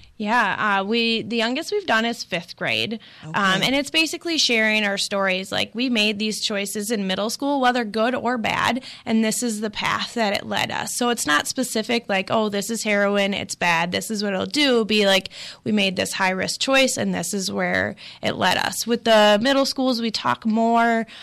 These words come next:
Speaker 1: um, about, you know, vaping and nicotine and cigarettes and alcohol versus the harder drugs. But those, if you start in those younger years, they can lead to those harder drugs. So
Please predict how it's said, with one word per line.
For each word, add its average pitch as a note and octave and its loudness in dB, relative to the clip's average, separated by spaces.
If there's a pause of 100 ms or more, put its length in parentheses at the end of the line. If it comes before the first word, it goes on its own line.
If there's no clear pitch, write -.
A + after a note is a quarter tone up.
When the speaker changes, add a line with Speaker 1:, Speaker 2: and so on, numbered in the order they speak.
(120)
Speaker 1:
um, F#3 0
about, - 0
you G3+ -4
know, F#3 -4
vaping A3+ 2
and G3 -6
nicotine G#3+ 2
and G3 -6
cigarettes G#3+ 2
and - -4
alcohol A#3+ 4
versus G#3 -4
the - -8
harder G#3+ -2
drugs. D#4 0
But G#3 -4
those, G#3 2 (300)
if - -
you G#3 0
start A#3 2
in A3+ 0
those A3+ -2
younger A#3+ 2
years, F#3 0
they F#3 -4
can F#3 -4
lead E3+ -6
to G3 -8
those G2+ -8
harder - -6
drugs. - -10
So G3 4